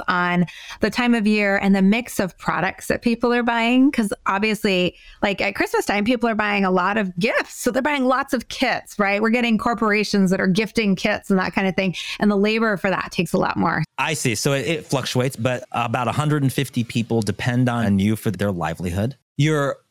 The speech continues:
Speaker 2: a leader in the field. You're gonna top a lot of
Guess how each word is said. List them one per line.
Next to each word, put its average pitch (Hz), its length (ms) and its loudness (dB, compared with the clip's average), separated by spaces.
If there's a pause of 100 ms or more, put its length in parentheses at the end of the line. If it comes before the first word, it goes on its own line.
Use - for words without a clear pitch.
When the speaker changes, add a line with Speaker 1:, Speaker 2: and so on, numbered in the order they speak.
(180)
Speaker 2:
a 120 80 2
leader 175 520 2
in 98 280 0
the 98 60 -4
field. 117 300 -2
You're 107 80 0
gonna 95 140 -2
top - 260 -4
a 113 40 -2
lot 110 160 0
of 90 120 -6